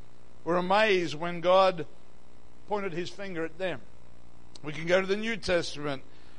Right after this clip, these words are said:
we can look at examples like Zacchaeus being called out of the tree. A man little in stature physically, but not very popular in reputation either. And yet the Lord said, "Come down out of that tree. I'm coming to your house for dinner."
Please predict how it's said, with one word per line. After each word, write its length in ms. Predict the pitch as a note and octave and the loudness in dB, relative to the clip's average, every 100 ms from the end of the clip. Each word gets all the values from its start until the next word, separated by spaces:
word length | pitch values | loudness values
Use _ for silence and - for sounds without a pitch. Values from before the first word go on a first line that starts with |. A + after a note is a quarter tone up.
| - | -8
we 100 | D3+ | -6
can 160 | E3 | -2
look 140 | F3 F#3 | 0 0
at 80 | F3 | 0
examples 640 | D#3 F3+ G#3 E3+ F3+ D3 | 2 4 4 2 0 2
like 220 | F3+ F3+ | 2 2
Zacchaeus 600 | D3+ F#3+ G3 F#3 D#3 C3+ - | 2 0 0 -2 -6 -6 -6
being 240 | D#3+ D3+ | -6 -4
called 260 | E3+ F3 D#3 | -2 0 0
out 160 | D#3 | 0
of 140 | D3+ C3+ | -2 -6
the 60 | |
tree. 380 | - E3+ E3 B2 - - - - - - - | -6 -6 -6 -6 -8 -8 -8 -8 -8 -8 -6
A 80 | D#3 | -4
man 300 | F#3+ G3 F#3+ | -2 0 2
little 220 | G#3 G#3 | 4 2
in 140 | F#3 | 0
stature 520 | - - G#3+ A3 G3 | -4 2 2 2 -2
physically, 600 | F3+ A#3 A3 F#3 - F3+ F3 | -2 -2 -2 -4 -2 0 2
but 200 | F3+ F3+ | 2 2
not 220 | G3+ F#3 | 0 2
very 200 | F#3+ F#3 | 0 0
popular 480 | - A3+ - E3+ E3+ | 2 0 0 -2 -2
in 80 | |
reputation 720 | F3 F3+ E3+ F#3 F#3 E3+ D#3+ F3+ | -2 -2 -4 -2 -2 -2 -6 -6
either. 240 | F#3 A2 - - - - - - - - - | -6 -8 -8 -10 -10 -10 -10 -10 -10 -10 -8
And 140 | D3 | -6
yet 140 | E3 D3+ | -6 -4
the 80 | |
Lord 220 | D#3 F#3+ D3 | -2 -2 -2
said, 220 | E3 C#3 | -4 -4
"Come 160 | G3 | -6
down 220 | G3 F#3+ E3+ | -4 -4 -4
out 160 | D#3+ | -4
of 80 | C3+ | -6
that 200 | B2+ - | -6 -6
tree. 240 | - A2+ - | -8 -8 -8
I'm 100 | D3+ | -8
coming 280 | D#3 G3 F#3+ | -6 -6 -6
to 40 | E3+ | -4
your 220 | F3+ D#3 | -2 -2
house 540 | C3 B2+ - - - - - - - - - | -4 -6 -6 -6 -8 -8 -8 -8 -8 -8 -8
for 160 | - D#3 | -6 -4
dinner." 280 | D#3 C3 | -4 -4